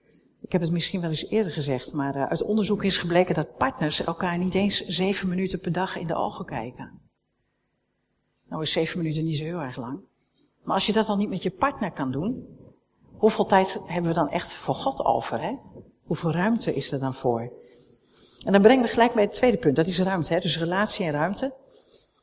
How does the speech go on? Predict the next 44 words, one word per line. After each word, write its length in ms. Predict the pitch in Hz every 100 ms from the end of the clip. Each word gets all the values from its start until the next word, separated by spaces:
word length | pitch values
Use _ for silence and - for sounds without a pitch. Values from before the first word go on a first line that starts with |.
| _ _ - - _
En, 220 | - 196
eh, 260 | - 180 170
die 100 | 185
ruimte, 280 | 247 285 233
daar 100 | 226
wil 80 |
ik 100 | 226
een 80 | 226
experimentje 920 | 202 - 214 196 214 233 - 117 107
even 260 | - 131 127
met 120 | 123
jullie 200 | 127 123
doen. 300 | 131 - - _ _ _ _ _ _ _
Eh, 340 | 180 151 143
hoe 200 | 131 269
snel 360 | - - 269 294
kunnen 220 | 294 240
jullie 160 | 208 175
het 180 | 151 -
alfabet 500 | 285 - 220 220 -
opzeggen 520 | 208 - 190 - 190
van 220 | 175 156 -
A 180 | 202 233
tot 200 | 202 185
en 60 |
met 200 | 165 139
J? 360 | 156 139 123 135 - _
Heel 160 | 254 254
snel, 300 | 156 120 113
gewoon 240 | - 196
even, 260 | 190 - 170 -
even, 320 | - 196 190
doe 120 | 175 165
maar 140 | 113
even. 340 | 123 - 131 _ _ _ _ _ - -
A, 100 | 196
B, 40 | 196
C, 340 | 180 - 175
D, 260 | 175 175 -
heel 120 | 196
snel, 480 | - 151 123 - -
doe 120 | -
maar 80 | 139
even. 200 | 120